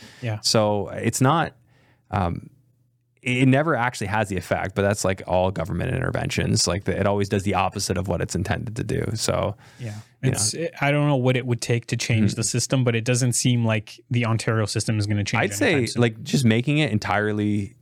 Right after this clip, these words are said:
Speaker 2: uh, agreement, private agreement between two parties would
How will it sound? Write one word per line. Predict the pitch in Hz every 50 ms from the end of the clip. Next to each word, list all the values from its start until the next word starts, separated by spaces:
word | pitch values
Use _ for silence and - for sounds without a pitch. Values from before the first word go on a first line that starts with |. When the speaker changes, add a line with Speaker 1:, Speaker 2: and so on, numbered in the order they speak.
| -
Speaker 2:
uh, | - 101 92 90 90 92 98 104 - - _ _ _ _ _ _ _ _ _ _ -
agreement, | 98 101 104 101 110 110 113 107 90 - -
private | - 123 127 131 131 120
agreement | 107 113 104 104 98
between | 95 95 98 92 90
two | 107 92
parties | - 92 92 98 113 143 180 - - -
would | - 107 107 104 101 98 98 -